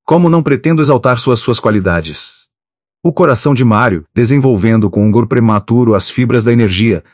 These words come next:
da perseverança, do heroísmo, da amizade e do ódio, ficara atrofiado a respeito da piedade, da simpatia, da ternura, e de todos esses sentimentos brandos, braves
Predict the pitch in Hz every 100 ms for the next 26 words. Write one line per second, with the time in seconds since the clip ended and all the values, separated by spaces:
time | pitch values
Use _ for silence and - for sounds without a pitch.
0 | _ 120 117 165 - 147 131 120 165 -
1 | 92 - - _ _ _ 95 135 151 113
2 | 110 90 78 90 127 156 123 98 123 143
3 | 127 110 98 95 92 82 _ _ _ -
4 | 143 156 175 175 180 160 - 123 123 120
5 | 101 107 - 135 139 123 147 104 104 101
6 | 90 - _ _ 143 - 156 123 - -
7 | 147 120 113 104 95 127 123 76 - _
8 | _ _ _ _ 160 135 156 165 139 151
9 | - - 127 - 127 123 110 95 117 101
10 | 87 104 101 85 - -